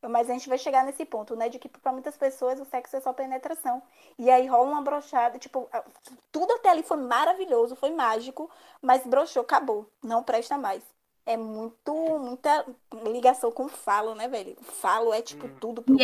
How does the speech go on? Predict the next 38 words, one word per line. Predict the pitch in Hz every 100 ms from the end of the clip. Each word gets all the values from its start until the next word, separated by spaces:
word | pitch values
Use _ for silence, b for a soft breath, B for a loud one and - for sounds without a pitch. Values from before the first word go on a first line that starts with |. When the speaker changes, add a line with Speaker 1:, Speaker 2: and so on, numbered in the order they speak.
| 262
Speaker 1:
pro | 262 262
Speaker 3:
é, | 254 240
Speaker 1:
homem. | 214 605 - _
Speaker 3:
e | 320
a | 403
coisa | - 285 262 262
do | 240 233
homem? | 208 190 185 185 220 - -
É | 226
muito, | 233 294 302 370 359 311
é, | 262 269 _ _ - - -
o | 277
homem | 277 320
se | 330 302
coloca, | 269 247 247 247 240 -
se | 247
coloca | 240 226 220 233
numa | 226
responsabilidade | 220 220 240 233 208 214 202 196 196 -
tão | 254 294 403
grande | 262 220 202 196 185 220 - _ _
de, | 190 220
tipo, | 208 226 208 214 202 185 -
fazer | - 214 196 220
aquela | 247 247
pessoa | 247 240 - 240 226 220 220
gozar, | 208 214 - 214 226 220 208
fazer | 220 208
não | 226
sei | 233 220
o |
quê, | - 226 226 220 196
dar, | 202 220 220
não | 233 277
é | 302
nem | 302 330 440
Speaker 1:
Uhum. |
Speaker 3:
exatamente | 349 311 285